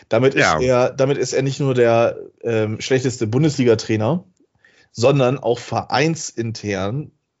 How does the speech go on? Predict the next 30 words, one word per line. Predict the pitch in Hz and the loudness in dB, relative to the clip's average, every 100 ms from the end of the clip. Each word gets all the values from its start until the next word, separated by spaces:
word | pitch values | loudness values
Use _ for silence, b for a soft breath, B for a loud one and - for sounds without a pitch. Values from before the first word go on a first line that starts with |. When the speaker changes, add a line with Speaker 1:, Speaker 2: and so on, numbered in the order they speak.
| - | -8
Speaker 1:
historisch | 120 117 131 117 104 | -6 -4 -2 0 -2
gesehen | 101 95 104 98 | -4 -6 -4 -2
der | 107 | 0
schlechteste | - 110 110 - 110 | 0 -2 -4 -8 0
Werder-Trainer. | 127 101 - - - - - B B B B B - | 0 0 -4 -12 -14 -18 -20 B B B B B -8
Speaker 2:
Mhm. | - | -2
Speaker 1:
Und | 120 123 - - | 0 -2 -6 -12
das, | 113 120 123 - | -4 -2 -2 0
äh, | 117 117 117 117 - | 2 2 4 2 0
jetzt, | 98 113 120 - - - - _ _ _ _ _ _ _ - | -4 -2 -2 -2 -14 -16 -20 _ _ _ _ _ _ _ -14
na | 113 117 120 | -6 -2 0
gut, | 131 110 - | 0 -2 -4
man | 110 110 | -4 -2
hat | 127 117 | 0 0
damals | 120 117 113 | 2 0 -2
Berlin | - 110 131 131 | -2 0 0 -2
zwei | - 113 113 | 0 0 2
null | 107 | 0
geschlagen, | 101 117 123 123 127 | -4 2 4 4 0
davor | 104 104 113 | -4 -4 -4
hat | 113 | -4
man | 110 110 | -4 -4
gegen | 107 104 | -4 -2
Dortmund | 113 120 113 - | -2 -4 -6 -6
eins | 110 110 - | -4 -6 -6
null | 113 | -6
verloren | 110 104 107 | -2 -2 -2
und | 107 | -2
gut | 104 - | -4 -4
mitgehalten. | 127 - 113 120 120 120 127 | -2 2 2 4 2 0 -4